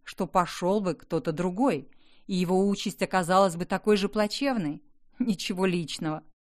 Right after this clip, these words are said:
Главное, что мир стал немного лучше, а мой вечер не прошел так уныло, и сейчас я в отличном настроении.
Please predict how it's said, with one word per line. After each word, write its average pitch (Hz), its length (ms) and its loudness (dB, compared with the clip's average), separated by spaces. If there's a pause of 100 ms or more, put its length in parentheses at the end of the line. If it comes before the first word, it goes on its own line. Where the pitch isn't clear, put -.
(140)
Главное, 185 540 6
что - 200 2
мир 262 240 12
стал 180 220 4
немного 160 400 2
лучше, 147 480 -2 (160)
а 180 80 4
мой 185 160 8
вечер 208 340 6
не 190 120 4
прошел 190 360 6
так 190 220 2
уныло, 202 460 4 (160)
и 208 60 0
сейчас 208 380 2
я 202 140 8
в 180 100 2
отличном 180 760 2
настроении. 165 720 -4